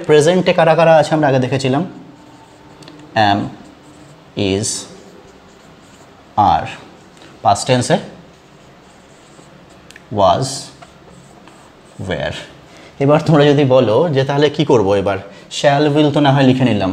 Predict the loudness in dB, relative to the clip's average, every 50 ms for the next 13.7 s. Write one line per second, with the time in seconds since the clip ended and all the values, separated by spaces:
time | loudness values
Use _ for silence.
0 | -6 -6 -6 -4 -4 -2 0 0 0 -2 -2 -4 -6 -6 -6 -8 -10 -14 -20 -20
1 | -20 -20 -20 -20 -20 -20 -20 -20 -20 -20 -20 -12 -6 -2 0 2 2 4 4 4
2 | 4 4 2 4 4 4 4 4 2 0 -2 -4 -4 -4 -6 -6 -8 -12 -14 -20
3 | -20 -14 -8 -8 -6 -4 0 2 2 4 4 4 2 2 2 2 2 2 2 0
4 | 0 0 2 2 2 2 0 0 -2 -2 -4 -4 -8 -16 -20 -20 -20 -16 -12 -10
5 | -6 -2 0 2 2 2 2 0 0 0 -2 -2 -2 -4 -8 -12 -16 -20 -20 -20
6 | _ -20 -10 -6 -4 -2 0 0 0 0 2 2 2 2 2 0 -2 -6 -10 -14
7 | -18 -14 -6 -2 0 2 2 2 2 2 2 2 2 2 0 -2 -4 -4 -4 -4
8 | -2 0 0 0 0 0 -2 -4 -6 -6 -6 -6 -4 -2 0 2 2 2 2 0
9 | 0 0 -2 -4 -6 -8 -14 -20 -18 -20 -8 -2 2 4 4 6 4 4 2 0
10 | 0 0 2 2 2 2 2 2 2 2 2 0 2 4 4 4 2 2 0 -2
11 | 0 0 0 0 0 0 2 2 2 2 2 0 0 0 2 2 0 0 0 -2
12 | -2 -2 -2 -2 -2 -2 0 0 0 0 -2 -4 -12 -16 -10 -8 -6 -4 -2 0
13 | 0 0 0 0 0 -2 -2 0 0 0 2 2 2 0